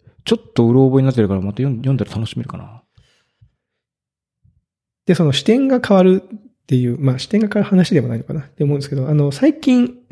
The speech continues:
Speaker 2: Netflixで、えー、ファイヤー、夢に終わった史上最高のパーティーっていう、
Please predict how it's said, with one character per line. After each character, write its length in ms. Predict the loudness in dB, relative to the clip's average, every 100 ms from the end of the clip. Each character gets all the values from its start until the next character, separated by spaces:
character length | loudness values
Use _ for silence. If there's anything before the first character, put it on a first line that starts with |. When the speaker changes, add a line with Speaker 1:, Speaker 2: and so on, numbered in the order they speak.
| _ _ 0
Speaker 2:
Netflix 1800 | 2 2 2 2 0 -2 -14 -14 -8 -4 -2 -2 -6 -10 -10 -10 -8 -2
で、 380 | 0 0 0 _ _ _ _ _ _ _ _ -4
え 100 | -4
ー、 20 |
フ 100 | 0
ァ 100 | 2
イ 120 | 2
ヤ 240 | 0 -4 -10
ー、 60 | _ _ _ _ _ _ _
夢 240 | 2 4 4
に 120 | 2
終 100 | 0
わ 100 | -2
っ 80 | -4
た 120 | -4
史 140 | 0
上 180 | 2 2
最 240 | 2 2
高 160 | 2 2
の 140 | 2
パ 160 | 0 0
ー 60 | 0
テ 160 | -2
ィ 20 | -10
ー 20 |
っ 20 |
て 180 | -10 -8
い 140 | -6 -6
う、 160 | -8